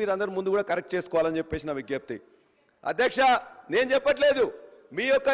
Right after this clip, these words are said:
రికార్డ్స్ నుంచేలే నేను మాట్లాడుతున్నాను అధ్యక్ష. ఆత్మహత్యలు నేషనల్ క్రైమ్ రికార్డ్స్ బ్యూరో నుంచే చెప్తున్నా. అదేవిధంగా మీరు చెప్పిన భూ విస్తీర్ణ ఇవాళ సన్న చిన్నకారు రైతులకే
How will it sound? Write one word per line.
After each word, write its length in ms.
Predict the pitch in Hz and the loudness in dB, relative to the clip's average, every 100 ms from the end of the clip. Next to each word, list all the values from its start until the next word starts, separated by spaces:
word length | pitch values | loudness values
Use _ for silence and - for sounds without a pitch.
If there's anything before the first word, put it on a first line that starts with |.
| 240 | 0
రికార్డ్స్ 380 | 240 277 277 269 | 2 2 2 -4
నుంచేలే 280 | 269 269 269 269 | -4 0 2 0
నేను 160 | 269 254 | -2 -2
మాట్లాడుతున్నాను 500 | 254 262 254 262 254 | 0 -2 -2 -4 -2
అధ్యక్ష. 260 | 247 247 254 226 - - - - - 190 | 0 0 2 2 0 -10 -20 -12 -2 0
ఆత్మహత్యలు 560 | 262 254 262 269 262 262 | 0 0 -2 0 0 2
నేషనల్ 320 | 247 262 262 262 | 2 0 -2 0
క్రైమ్ 200 | 247 254 247 | 0 0 0
రికార్డ్స్ 300 | 247 254 196 | 0 0 0
బ్యూరో 160 | 254 254 | -2 -2
నుంచే 160 | 247 247 240 | 0 0 0
చెప్తున్నా. 380 | 240 233 233 226 214 - - _ - | -2 -2 0 0 -2 -8 -20 _ -2
అదేవిధంగా 520 | 202 269 262 269 269 269 | 4 4 4 2 0 0
మీరు 160 | 247 254 | 0 0
చెప్పిన 220 | 254 254 269 247 | 0 0 -2 -2
భూ 100 | 196 269 262 | 0 0 -2
విస్తీర్ణ 440 | 240 - 262 262 269 233 - - - | -8 -8 -6 0 0 0 -6 -20 -10
ఇవాళ 180 | 180 254 247 - | -2 0 0 -2
సన్న 240 | 202 226 262 269 262 | -4 -2 0 -2 -2
చిన్నకారు 480 | 240 269 262 254 240 | -4 0 2 2 4
రైతులకే 480 | 240 247 247 233 | 0 0 -2 2